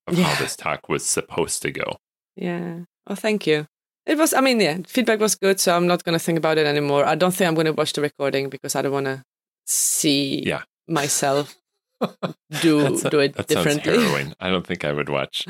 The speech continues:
Speaker 1: a talk of myself after the fact.
Speaker 2: No. I mean, I did watch because somebody recorded my London one when I went to London. Somebody was, actually,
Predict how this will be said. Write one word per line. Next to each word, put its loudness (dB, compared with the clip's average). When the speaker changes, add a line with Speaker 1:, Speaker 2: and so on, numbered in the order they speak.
Speaker 1:
a -6
talk -6
of -6
myself -6
after -8
the -10
fact. -6
Speaker 2:
No. -4
I 2
mean, 2
I 4
did 4
watch 2
because -2
somebody 4
recorded 2
my 0
London 2
one -4
when -2
I -2
went -2
to -4
London. -2
Somebody -2
was, -4
actually, 0